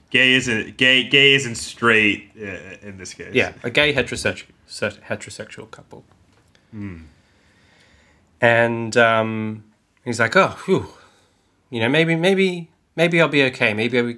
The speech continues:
Speaker 2: be able to escape."
Speaker 1: Hmm.
Speaker 2: Ah, but what's that? Another car behind me.
Speaker 1: What?
Speaker 2: It's a Citroen. Is that how you pronounce it?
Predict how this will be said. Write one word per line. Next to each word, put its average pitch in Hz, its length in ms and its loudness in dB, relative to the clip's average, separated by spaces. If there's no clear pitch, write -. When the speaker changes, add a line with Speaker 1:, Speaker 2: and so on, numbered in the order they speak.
Speaker 2:
be 120 140 -4
able 110 160 -6
to 110 120 -12
escape." 95 520 -14
Speaker 1:
Hmm. 104 380 -14
Speaker 2:
Ah, 170 200 4
but 165 140 -2
what's 196 200 0
that? 208 200 4
Another 233 320 2
car 165 320 0
behind 143 400 0
me. 101 280 -4
Speaker 1:
What? 143 1160 0
Speaker 2:
It's 139 140 -14
a 147 40 -2
Citroen. 123 680 0
Is 120 80 -12
that 123 80 2
how 135 60 -2
you 147 100 -2
pronounce 156 340 0
it? 196 180 -10